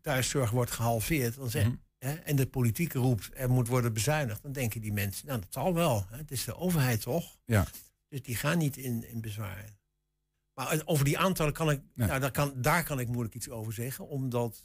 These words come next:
Speaker 1: eh, ja, ik die, ik, ik dat natuurlijk niet zie. Als er een aanvraag wordt goedgekeurd,
Speaker 2: Ja.
Speaker 1: ja, dan wordt die goedgekeurd.
Speaker 2: Maar hier, u geeft eigenlijk het voorbeeld, dat begrijp ik, van iemand die dus bijstand aanvraagt.
Speaker 1: Ja.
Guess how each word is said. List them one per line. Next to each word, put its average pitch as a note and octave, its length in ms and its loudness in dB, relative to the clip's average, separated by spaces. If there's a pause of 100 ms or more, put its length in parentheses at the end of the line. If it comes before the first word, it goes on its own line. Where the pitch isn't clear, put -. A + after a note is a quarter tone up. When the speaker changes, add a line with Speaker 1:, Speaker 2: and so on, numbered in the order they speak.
Speaker 1:
eh, A#2 440 -14
ja, C#3+ 100 -8
ik - 200 -10
die, A#2+ 140 -6 (100)
ik, C#3 240 -12
ik C3 280 -8
dat A#2+ 180 2
natuurlijk A#2+ 300 0
niet A2 100 2
zie. D3 240 0
Als B2+ 140 2
er A#2+ 80 -2
een B2 180 2
aanvraag C3 460 0
wordt G#2+ 180 -8
goedgekeurd, C#3 760 -8
Speaker 2:
Ja. - 60 -8
Speaker 1:
ja, B2 120 -2
dan A#2 160 -2
wordt A#2 140 -4
die G#2 100 -4
goedgekeurd. A#2+ 440 -8
Speaker 2:
Maar B2 80 6
hier, D3 200 4
u D3 200 2
geeft D3 160 2
eigenlijk D#3+ 260 4
het C3 100 2
voorbeeld, F3+ 360 2
dat D3 160 2
begrijp D3 360 4
ik, D3+ 160 2
van C3 200 2
iemand D3+ 280 4
die B2 100 4
dus A2 180 4
bijstand E3+ 480 2
aanvraagt. E3+ 680 0
Speaker 1:
Ja. - 140 -16